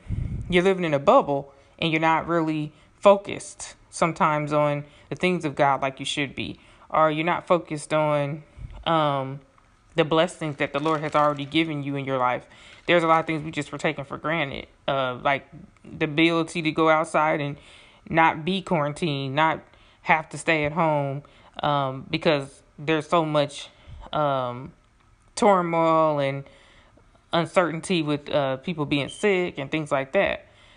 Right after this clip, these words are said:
So just, just, just the comfortableness of, of, of having that taken for granted, and now it's not there. It's that, that ability to just roam, roam and go where you wanna go, when you wanna go, uh,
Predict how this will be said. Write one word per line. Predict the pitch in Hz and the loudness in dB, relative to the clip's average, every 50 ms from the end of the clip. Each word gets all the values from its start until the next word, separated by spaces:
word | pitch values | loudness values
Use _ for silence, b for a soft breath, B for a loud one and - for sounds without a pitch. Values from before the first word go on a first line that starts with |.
| b b | b b
So | - - - 170 160 160 156 147 151 151 B B B B B B B B B B - 165 | -2 2 4 4 6 4 2 0 -2 -6 B B B B B B B B B B -8 0
just, | 147 196 202 190 - - | 2 4 4 2 0 -4
just, | - 160 220 226 220 | 0 2 2 2 2
just | 180 202 220 226 | 0 -4 -4 -4
the | - | -4
comfortableness | - - 202 190 190 - 165 156 143 160 151 151 151 151 156 156 - - 151 | 0 2 2 2 0 -2 -6 -4 -2 0 0 0 -2 -4 -4 -6 -6 -4 -2
of, | 151 143 139 143 b b b b b b b b b b _ - | -2 -2 -2 -6 b b b b b b b b b b _ -6
of, | - - 160 151 - - | -2 0 0 0 0 0
of | - 151 151 139 139 | 0 -2 -2 -2 -4
having | - 165 170 165 165 151 156 151 151 147 147 147 151 - _ _ _ | -4 0 0 0 2 0 -2 -2 -2 -2 -4 -4 -6 -10 _ _ _
that | - 156 156 - - - | 4 4 4 4 2 -2
taken | - 180 165 - 151 143 | -4 -4 -2 -2 -4 -8
for | - 147 | -8 -8
granted, | 139 139 160 165 165 156 143 135 | -4 -2 0 0 0 0 -2 -4
and | 143 139 | -4 -2
now | 143 139 135 135 | -2 -2 -2 -2
it's | - - - | -4 -6 -6
not | 156 139 127 - - | -6 -4 -4 -4 -4
there. | - 147 135 139 135 - - - | -4 -4 -4 -4 -6 -10 -12 -12
It's | 131 143 139 - | -12 -10 -6 -4
that, | 139 131 131 | -4 0 0
that | 147 143 | 0 0
ability | 143 135 139 147 143 143 139 135 143 135 135 | 0 -2 -4 -4 -4 -4 -4 -6 -8 -8 -8
to | 135 | -8
just | 131 - 147 139 131 - - B B B B B B B | -8 -6 -6 -6 -6 -10 -16 B B B B B B B
roam, | - 160 160 160 151 151 151 147 143 147 147 - - - - _ - | -2 2 2 2 2 0 -2 -4 -6 -8 -10 -14 -18 -20 -20 _ -12
roam | 156 151 165 170 165 160 160 156 156 | -4 0 2 2 2 2 0 0 -2
and | 147 139 143 - | -2 -2 0 2
go | 170 156 156 | 2 2 2
where | 147 151 | 2 -2
you | 147 151 151 | -4 -4 -2
wanna | 151 143 143 | -2 -2 -2
go, | 135 147 151 151 147 | 0 2 4 4 4
when | 147 143 147 151 151 | 4 0 -4 -4 -4
you | 143 143 | -2 -2
wanna | 151 139 135 | -2 -2 -2
go, | 131 143 156 151 147 139 135 143 b b b b b b b b b b b _ - | -2 0 2 4 4 2 2 -2 b b b b b b b b b b b _ -6
uh, | - - 139 139 131 127 123 | -4 -2 0 0 0 -2 -4